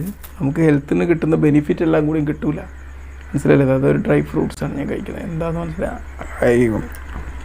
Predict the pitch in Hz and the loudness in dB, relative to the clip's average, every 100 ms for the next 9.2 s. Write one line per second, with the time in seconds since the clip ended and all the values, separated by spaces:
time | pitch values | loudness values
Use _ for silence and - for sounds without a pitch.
0 | - - - - 139 160 156 165 170 175 | -10 -8 0 6 8 10 10 8 8 6
1 | - - - 147 143 - 170 160 175 175 | 4 -6 -2 2 2 4 6 6 6 6
2 | 170 170 160 156 160 151 151 190 - 156 | 6 8 6 6 6 4 2 -2 -4 -2
3 | 151 - 147 143 156 151 151 143 160 160 | -2 2 2 4 4 4 4 4 2 0
4 | 156 139 147 151 - - - - - - | 2 4 4 2 -2 -10 -10 -14 -16 -14
5 | - 302 160 156 143 143 - - - - | -12 -4 4 6 6 4 -2 -16 -16 -16
6 | - - - - 135 139 135 143 165 156 | -16 -14 -8 -2 4 6 8 8 8 6
7 | 151 151 147 135 139 147 143 151 143 131 | 6 6 6 4 4 4 4 2 2 4
8 | 139 147 143 131 143 - - 143 - 135 | 6 6 6 6 6 4 0 -2 0 0
9 | 147 156 | -2 -4